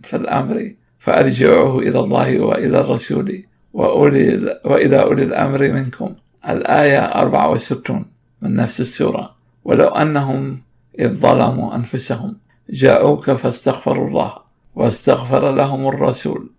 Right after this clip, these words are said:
لوجدوا الله توابا رحيما." القراءة الشيعية:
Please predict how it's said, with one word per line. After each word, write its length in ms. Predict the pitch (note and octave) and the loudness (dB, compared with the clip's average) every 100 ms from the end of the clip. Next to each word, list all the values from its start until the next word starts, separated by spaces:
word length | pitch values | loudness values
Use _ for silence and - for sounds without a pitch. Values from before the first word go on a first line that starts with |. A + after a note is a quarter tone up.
| _ - | _ -6
لوجدوا 580 | - C3+ C3+ C3+ C3 - | 4 8 8 6 0 0
الله 300 | C#3 C#3+ B2+ | 0 0 0
توابا 540 | B2 C#3 C3+ C#3+ C3+ C3+ | -2 -2 0 0 -2 -2
رحيما." 560 | A2+ - - - - _ _ _ - | -4 -6 -8 -8 -12 _ _ _ -12
القراءة 420 | C#3+ C3+ C#3+ - | -2 4 6 6
الشيعية: 680 | D3 - - - C#3 - | 2 0 -2 -2 -4 -6